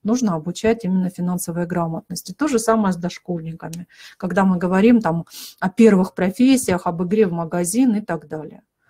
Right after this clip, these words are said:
Ну, вот моя позиция такая. Благодарю всех за внимание, жду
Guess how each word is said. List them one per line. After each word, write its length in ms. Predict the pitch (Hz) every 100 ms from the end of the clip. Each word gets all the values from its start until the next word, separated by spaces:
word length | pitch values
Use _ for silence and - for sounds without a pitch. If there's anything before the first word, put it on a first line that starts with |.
| _ _ -
Ну, 240 | 262 277 -
вот 280 | 190 294 -
моя 280 | 208 220 294
позиция 560 | 180 175 240 - 190
такая. 560 | 190 180 - 160 160 170 _ - - _ _ -
Благодарю 560 | 202 240 233 277 277
всех 280 | 220 - 220
за 140 | 190 196
внимание, 640 | 220 247 320 359 254 190
жду 640 | 180 190 269 240 196